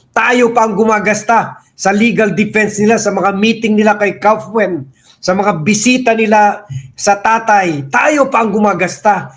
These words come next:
Kinake out na nga natin ang tatay, tayo pa ang gumagasta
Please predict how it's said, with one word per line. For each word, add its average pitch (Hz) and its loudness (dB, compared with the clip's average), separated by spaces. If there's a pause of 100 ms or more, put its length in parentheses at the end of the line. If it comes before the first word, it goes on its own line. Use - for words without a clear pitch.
(140)
Kinake 277 -2
out 269 2
na 262 2
nga 226 -2
natin 226 0
ang 208 0
tatay, 233 0 (240)
tayo 294 2
pa 220 4
ang 190 -2
gumagasta 175 0